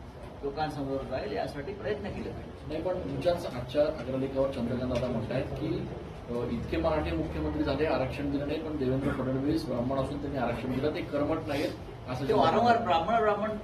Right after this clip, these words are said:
Speaker 1: देवेंद्रचा का उल्लेख करतायत? मला कळत नाही, ते काय दाखवतात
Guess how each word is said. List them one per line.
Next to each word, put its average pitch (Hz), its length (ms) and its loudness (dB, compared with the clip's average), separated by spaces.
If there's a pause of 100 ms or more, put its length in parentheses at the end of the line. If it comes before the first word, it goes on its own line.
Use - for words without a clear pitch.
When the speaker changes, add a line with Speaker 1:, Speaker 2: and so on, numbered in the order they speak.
Speaker 1:
देवेंद्रचा 202 380 0
का 240 140 0
उल्लेख 214 280 0
करतायत? - 420 -6 (960)
मला 175 120 0
कळत 208 320 0
नाही, 180 160 -4
ते 180 60 -2
काय 185 180 -2
दाखवतात 170 460 0